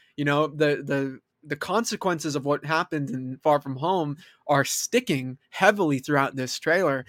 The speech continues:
So that's why I think I'm, yeah, the story is what's encapsulating me more than anything, aside from the fan service. I feel like them bringing in someone like Doc Ock is in reference to the fact that everyone knows who Spider-Man is. You know what I mean?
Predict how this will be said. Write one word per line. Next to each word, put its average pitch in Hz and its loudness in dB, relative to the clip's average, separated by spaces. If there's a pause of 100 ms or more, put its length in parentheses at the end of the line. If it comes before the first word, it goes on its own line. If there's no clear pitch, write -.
(140)
So 170 4
that's 180 6
why 196 4
I 147 2
think 165 -6
I'm, 156 -2
yeah, 170 2
the 151 2
story 220 8
is 151 2
what's 151 0
encapsulating 135 -2
me 151 -6
more 135 -2
than 127 -8
anything, 135 -8 (240)
aside 160 8
from 151 0
the 127 -2
fan 127 -4
service. 127 -12
I 139 -2
feel 165 4
like 147 2 (200)
them 151 0
bringing 147 -2
in 151 -2
someone 139 -2
like 127 -6
Doc 135 -4
Ock 139 -4
is 151 -2 (680)
in 165 2
reference 143 0
to 147 -6
the 135 -4
fact 143 -4
that 127 -6 (300)
everyone 143 2
knows 139 0
who 143 -6
Spider-Man 123 -4
is. - -12 (160)
You 143 -2
know 143 2
what 139 2
I - -2
mean? 143 -2